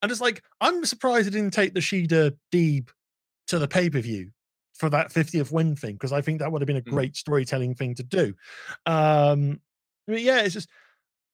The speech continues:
Speaker 1: A E W are getting a lot right. They just,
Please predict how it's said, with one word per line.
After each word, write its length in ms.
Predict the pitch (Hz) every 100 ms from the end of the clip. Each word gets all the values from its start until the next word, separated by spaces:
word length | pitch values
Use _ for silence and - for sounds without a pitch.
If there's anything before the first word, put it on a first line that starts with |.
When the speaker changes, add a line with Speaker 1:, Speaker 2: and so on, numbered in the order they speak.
| _ _ -
Speaker 1:
A 60 |
E 140 | 247 262
W 440 | 240 226 214 208 -
are 100 | 175
getting 240 | 170 190 175
a 60 |
lot 200 | 170 170
right. 300 | 160 175 156
They 140 | - 170
just, 300 | 170 214